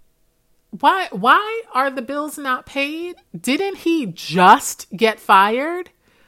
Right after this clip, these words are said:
from the soap opera?" I say soap opera. Yeah, I think it was a soap opera. That's what it looked like. So when he still have a check, was he not making good money?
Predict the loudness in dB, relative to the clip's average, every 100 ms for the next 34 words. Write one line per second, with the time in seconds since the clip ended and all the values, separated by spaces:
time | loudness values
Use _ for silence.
0 | _ _ _ _ -20 2 2 2 2 0
1 | 2 0 0 0 -2 -4 -4 -4 -8 -16
2 | -16 -6 -6 -4 -8 -8 -10 -6 -6 -6
3 | -4 0 0 -2 -4 -6 -6 -10 -12 -14
4 | -16 -18 -16 -16 -18 _ -14 -12 -10 -10
5 | -10 -12 -10 -10 -10 _ _ _ _ _
6 | _ _ _ _ _ _ _ _ _ _
7 | -10 -6 -2 0 -2 -2 -2 -4 0 0
8 | 2 0 0 -2 -6 -8 -6 -6 -8 -20
9 | -20 _ _ _ _ _ _ _ _ _
10 | _ -2 -2 0 -2 -2 -2 -2 -4 -8
11 | -6 -6 -8 -6 -6 0 2 2 -2 -6
12 | -6 -8 -10